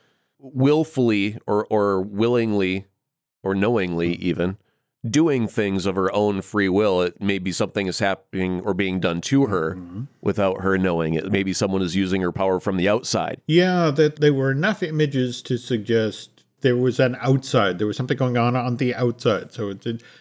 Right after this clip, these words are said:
Speaker 2: suggest
Speaker 1: Right.
Speaker 2: this is a bubble, this is a, you know, and it, or again, an offshoot of reality, which again, if we're, you know, if we're setting the stage for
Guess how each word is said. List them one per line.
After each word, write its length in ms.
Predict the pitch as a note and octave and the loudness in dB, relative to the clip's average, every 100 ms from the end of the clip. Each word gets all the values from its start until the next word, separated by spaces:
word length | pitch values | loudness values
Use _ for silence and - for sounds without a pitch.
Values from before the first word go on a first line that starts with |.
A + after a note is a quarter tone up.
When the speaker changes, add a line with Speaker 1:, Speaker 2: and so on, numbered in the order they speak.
| _ - | _ -2
Speaker 2:
suggest 480 | C3 A2+ G#2+ F#2+ - | 2 4 4 2 -4
Speaker 1:
Right. 80 | _ - | _ -10
Speaker 2:
this 200 | E2+ - | -8 -8
is 140 | F#2+ | -8
a 60 | F#2+ | -4
bubble, 560 | F#2 G3+ G#3 G#3 A3 | 0 0 0 0 -2
this 260 | D#3+ G2 - | -2 -4 -4
is 200 | F#2 - | -8 -8
a, 80 | F#2 - _ B2+ | -14 -16 _ -4
you 100 | A2 | -2
know, 180 | B2 D3+ | -2 0
and 160 | E3 | 4
it, 80 | D#3 | 6
or 480 | D3 B2 A2 G#2 F#2+ _ _ _ _ _ | 6 6 6 2 -2 _ _ _ _ _
again, 320 | D3+ C3 C3 | -2 2 2
an 140 | A2 A2+ | 2 0
offshoot 500 | B2 C3 - C#3 B2+ | 0 0 0 2 2
of 140 | A2+ | 4
reality, 480 | A2+ G#2+ A#2 A#2 A2 | 4 4 4 4 4
which 200 | A#2 A2 | 2 2
again, 520 | C#3+ G#3 G3+ F#3+ F#3+ | 2 2 2 -2 -4
if 180 | C#3+ - | -4 -4
we're, 220 | G2+ G2+ - _ | -6 -6 -10 _
you 60 | A#2 | -6
know, 220 | G2+ F#2 | -4 -6
if 240 | C3+ C3+ A2+ | -6 -6 -4
we're 100 | A2+ | -4
setting 340 | - C3 B2+ | 0 0 0
the 60 | A#2+ | -4
stage 380 | - B2+ B2 | 0 2 2
for 460 | A#2 C3 A#2+ A2 G#2+ | 0 0 2 2 -4